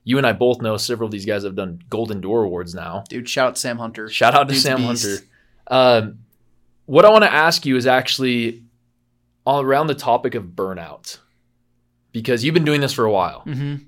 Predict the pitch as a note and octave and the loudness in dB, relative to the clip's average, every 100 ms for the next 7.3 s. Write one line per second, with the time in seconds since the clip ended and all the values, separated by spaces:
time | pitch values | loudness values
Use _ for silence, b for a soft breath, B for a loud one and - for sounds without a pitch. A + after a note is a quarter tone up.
0 | _ - B2 A#2+ - C#3+ C3 B2 B2 A#2+ | _ 0 0 0 2 4 4 2 2 2
1 | A2+ G#2+ - A2+ A2 G2+ G2+ F#2 E2+ - | 0 -8 -4 -4 -4 -6 -6 -6 -10 -12
2 | - - C#3+ C3+ C3+ C#3 C3 B2 A#2+ A2+ | -18 -16 -16 -10 -4 -2 -2 -4 -6 -10
3 | _ A#2+ A2+ A#2+ G#2+ - G2 G#2+ G#2 - | _ -8 -8 -12 -12 -8 -8 -8 -14 -12
4 | A2+ G#2 G2 F#2+ A#2 G2+ - G2 G2+ G#2+ | -12 -12 -12 -14 -16 -16 -14 -10 -10 -10
5 | A2 G#2 - A2+ G2+ G#2 G#2 G#2+ G#2 G2+ | -14 -16 -16 -12 -12 -12 -12 -16 -16 -16
6 | G#2+ A2 B2 _ _ _ - - G2+ F2 | -14 -14 -18 _ _ _ -20 -12 -6 -6
7 | - C#2+ | -6 -12